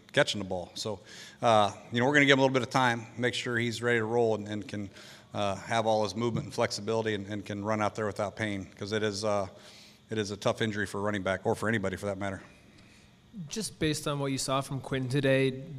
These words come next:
Speaker 2: does that does he have a chance at Sunday playing, and, and then how does that maybe impact what Josh does on the field?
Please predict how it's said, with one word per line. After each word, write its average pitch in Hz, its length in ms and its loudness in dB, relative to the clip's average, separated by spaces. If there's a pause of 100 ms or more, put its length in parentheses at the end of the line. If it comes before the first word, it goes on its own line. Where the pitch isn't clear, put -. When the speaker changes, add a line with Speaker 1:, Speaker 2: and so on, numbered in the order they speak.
Speaker 2:
does 127 240 0
that 139 220 0 (420)
does 151 200 -4
he 147 100 2
have 143 160 2
a 135 60 -4
chance 156 440 -2
at 170 120 -2
Sunday 170 400 4
playing, 165 420 0
and, 139 100 2
and 135 220 -2
then 131 100 0
how 127 160 -2
does 139 140 -2
that 127 160 0
maybe 127 260 -2
impact 123 440 -4
what 123 120 -6
Josh 120 300 -4
does 117 500 -4
on 127 140 -8
the 117 60 -12
field? 120 340 -8